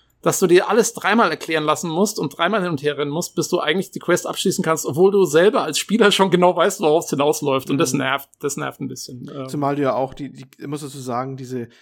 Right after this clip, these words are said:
Speaker 2: Karten, wo, auf denen man unterwegs ist, die sind nicht sonderlich groß. Ne? Also die Stadt ist nicht riesig oder so.
Speaker 1: Ähm,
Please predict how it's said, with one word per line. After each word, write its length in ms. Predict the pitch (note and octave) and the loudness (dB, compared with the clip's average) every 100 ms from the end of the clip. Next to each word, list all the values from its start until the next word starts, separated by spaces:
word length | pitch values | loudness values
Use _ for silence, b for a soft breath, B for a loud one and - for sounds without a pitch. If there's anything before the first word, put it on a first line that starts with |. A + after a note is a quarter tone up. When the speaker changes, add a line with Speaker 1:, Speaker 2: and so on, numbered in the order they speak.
| b | b
Speaker 2:
Karten, 520 | - C3+ D3 B2+ G#2 - | -8 -6 -6 -8 -10 -10
wo, 160 | B2 | -12
auf 180 | E2+ - | -12 -12
denen 120 | C3 | -12
man 80 | A#2+ | -10
unterwegs 340 | A#2 C3 C3+ | -8 -10 -10
ist, 120 | G#2+ - | -16 -12
die 40 | |
sind 140 | C#3 - | -10 -10
nicht 100 | D3+ | -6
sonderlich 300 | C#3+ B2+ - | -4 -6 -6
groß. 340 | D3 A#2 - | -6 -6 -8
Ne? 60 | A#2 | -10
Also 100 | B2+ | -8
die 80 | |
Stadt 300 | A#2 - - | -10 -10 -12
ist 120 | - C#3 | -12 -12
nicht 160 | A#2+ | -8
riesig 360 | C3 C#3 G#2+ - | -6 -6 -8 -4
oder 100 | E3+ G3+ G#3+ A3 A3 | 2 4 6 4 2
so. 40 | |
Speaker 1:
Ähm, 260 | A3+ A3+ | -4 -12